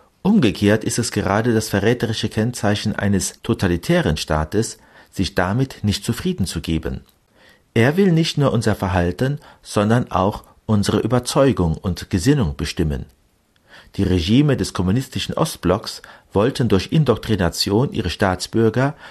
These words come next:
zu überzeugten Kommunisten machen. Wenn nun Gott durch sein Gesetz nicht nur unser Tun, sondern auch unsere Gesinnung bestimmen will,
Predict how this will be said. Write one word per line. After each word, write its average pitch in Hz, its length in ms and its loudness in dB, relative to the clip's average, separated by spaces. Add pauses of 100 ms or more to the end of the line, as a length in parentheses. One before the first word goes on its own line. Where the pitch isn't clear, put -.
(120)
zu - 80 0
überzeugten 92 640 0
Kommunisten 117 580 -4
machen. - 380 -4 (1300)
Wenn 165 180 4
nun 143 180 2
Gott 156 360 0
durch 104 160 2
sein 110 200 2
Gesetz 113 560 -2 (220)
nicht 151 360 -2
nur 101 280 2
unser 92 340 0
Tun, 117 400 0 (240)
sondern 107 400 2
auch 143 240 2
unsere 107 400 -2
Gesinnung 95 480 0
bestimmen 82 460 0
will, 90 280 0